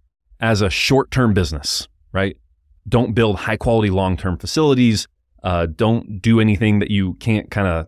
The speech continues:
take down or cash out on within a couple of years.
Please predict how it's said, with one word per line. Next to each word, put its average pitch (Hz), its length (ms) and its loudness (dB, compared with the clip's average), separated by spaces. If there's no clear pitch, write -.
take 123 200 -4
down 110 320 0
or 82 60 -2
cash 113 320 -6
out 107 180 2
on 95 300 0
within 98 240 0
a 92 40 -4
couple - 220 -4
of 90 80 0
years. 143 320 -2